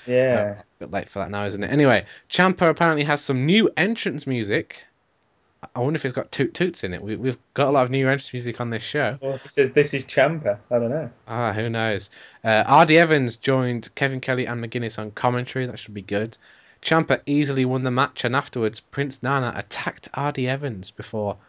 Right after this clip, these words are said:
Speaker 2: Ciampa made the save. And then in the main event, uh, Adam Cole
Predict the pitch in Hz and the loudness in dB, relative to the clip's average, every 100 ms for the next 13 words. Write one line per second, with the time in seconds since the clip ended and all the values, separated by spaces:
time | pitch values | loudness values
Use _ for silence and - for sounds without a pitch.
0 | _ _ - - 113 113 101 104 104 - | _ _ -8 -2 -2 -2 -6 -6 -8 -10
1 | - - 95 - 127 - _ _ _ _ | -12 -10 -12 -14 -18 -20 _ _ _ _
2 | _ _ _ _ _ _ _ - 110 110 | _ _ _ _ _ _ _ -4 -2 0
3 | 110 113 113 110 107 107 - 104 120 190 | -2 -2 -6 -4 -2 -4 -4 0 2 4
4 | 214 202 185 - - - _ _ _ _ | 4 4 2 -2 -12 -16 _ _ _ _
5 | _ _ _ _ _ _ _ _ - 113 | _ _ _ _ _ _ _ _ 2 4
6 | 110 110 160 170 - - 165 165 185 202 | 4 4 4 4 2 4 8 8 8 4